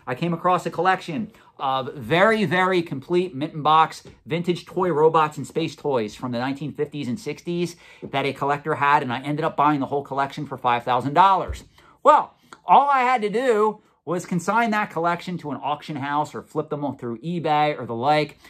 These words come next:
and I would have doubled my money in most cases, probably almost tripled it. Instead, what does Sean decide to do? Sean says, "You know what? I'm involved in too many markets right now, and I rent a storage unit,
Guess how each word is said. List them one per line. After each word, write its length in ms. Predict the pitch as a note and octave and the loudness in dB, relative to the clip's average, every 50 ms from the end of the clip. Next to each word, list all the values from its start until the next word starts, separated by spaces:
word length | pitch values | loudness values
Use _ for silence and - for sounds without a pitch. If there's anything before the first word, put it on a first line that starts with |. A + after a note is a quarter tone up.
| - _ - | -20 _ -8
and 120 | C#3 D3 | -2 0
I 80 | D3 D3+ | 2 2
would 160 | D#3+ G3 G3 | 4 2 2
have 160 | G3 - - - _ _ _ - | 2 0 -4 -10 _ _ _ 2
doubled 340 | E3+ E3 F3 G#3 A3 G#3 F3 | 2 6 8 8 8 8 6
my 160 | G3 G3 G3 | 4 4 4
money 400 | F3 F3 F3+ F3 D#3 B2+ A2+ A2+ | 4 4 4 4 2 0 -4 -4
in 80 | A#2 | -6
most 240 | A#2 A2+ A2+ G#2+ - | -6 -6 -6 -8 -10
cases, 340 | - A#2+ G#2+ G2 - A2+ - | -10 -10 -10 -10 -10 -14 -18
probably 720 | - _ - - G3+ A3 A3+ A#3+ B3+ B3+ G#3+ A#3 G#3+ G3+ | -20 _ -6 2 4 6 6 6 4 2 0 2 2 4
almost 340 | F#3 F3+ F3+ F3+ E3+ D3+ - | 4 2 2 0 -2 -6 -6
tripled 380 | - D#3 C#3+ - A#2+ G#2+ - | -8 -8 -8 -6 -8 -8 -8
it. 160 | - - - _ _ - - - _ - | -10 -12 -14 _ _ -20 -20 -20 _ -10
Instead, 360 | C3 B2+ - G#3+ G#3 G#3+ F#3 | -10 -4 0 2 2 4 4
what 140 | F3 F#3+ F#3+ | 2 0 0
does 80 | F#3 | 0
Sean 260 | - - F3 F3+ F#3 | -2 2 2 2 2
decide 360 | F3+ E3+ E3 - E3 D#3+ D#3+ C#3+ | 2 0 -2 2 2 2 2 2
to 60 | C3 | 0
do? 300 | C#3+ D3+ D3+ D3+ D3 D3+ - - - - - _ | 0 0 0 0 0 -4 -8 -16 -20 -20 -20 _
Sean 240 | - - E3 E3 D#3+ | -6 -4 -4 -4 -2
says, 240 | - E3+ D3+ A2+ | -2 -2 -2 -2
"You 60 | C#3 C3+ | -2 -2
know 120 | D3 D3 | 0 2
what? 280 | D3 D3+ D3 - - - _ _ | 4 4 2 2 -2 -10 _ _
I'm 160 | - C#3+ D#3+ | -6 -4 -2
involved 400 | E3+ D#3 - D3 D3+ D3+ C3+ C3 | -4 -2 0 0 0 0 0 -2
in 80 | B2 | -6
too 140 | - - D3 | -6 -8 -8
many 180 | C#3 C3+ C3 B2 | -6 -4 -4 -4
markets 460 | A2 A#2 C3 B2+ A#2 - C3 - - | -4 -2 -4 -4 -6 -8 -12 -10 -8
right 200 | B2+ B2+ B2 - | -6 -6 -6 -6
now, 320 | B2+ C3 B2 A#2 A2+ G#2 - - - _ _ | -6 -6 -4 -4 -4 -6 -8 -14 -20 _ _
and 160 | - B2+ C3 | -8 -2 0
I 100 | D3 F3+ | 2 2
rent 200 | F3+ F#3 F#3 F#3 | 2 2 0 0
a 40 | E3+ | -2
storage 400 | - - F3 D#3 D#3 D3+ C#3+ A#2+ | -2 0 2 4 4 4 4 2
unit, 280 | C3+ B2+ C#3 C#3 - | 0 -2 -2 -2 -4